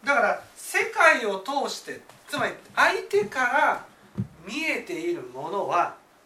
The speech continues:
自分の姿なんですよ。相手は自分の姿なんです。例えば相手が私のことを責めてきたとしたら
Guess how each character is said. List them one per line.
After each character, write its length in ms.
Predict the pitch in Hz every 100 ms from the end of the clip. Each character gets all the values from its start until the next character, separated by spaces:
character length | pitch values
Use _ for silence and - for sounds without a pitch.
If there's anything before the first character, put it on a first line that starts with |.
| _ _ _ -
自 340 | - - 226 233
分 360 | 330 370 403
の 140 | 403 440
姿 460 | - 349 339 320
な 120 | 151 135
ん 100 | -
で 80 |
す 120 | - -
よ。 60 | - _ _ _ _ _ _ _ _ _ _ _ -
相 340 | 247 339 349 -
手 60 | 359 359
は 360 | 339 302 - - - _ - -
自 240 | - 220 247
分 360 | 330 349 349
の 120 | 370
姿 560 | 381 - 349 320 247 151
な 140 | 139
ん 100 | -
で 80 | -
す。 200 | - - - _ _ _ _ _ _ _ -
例 60 |
え 140 | 277 269
ば 200 | 180 190
相 240 | 254 294
手 180 | - 311
が 360 | 285 277 - - - _ _ _
私 440 | 170 190 233 233
の 140 | 254 254
こ 140 | 269
と 320 | 269 269 262
を 180 | - - -
責 320 | - - 294
め 120 | 233
て 140 | 151
き 140 | 127 -
た 100 | 135
と 120 | -
し 120 | -
た 120 | - 196
ら 220 | 180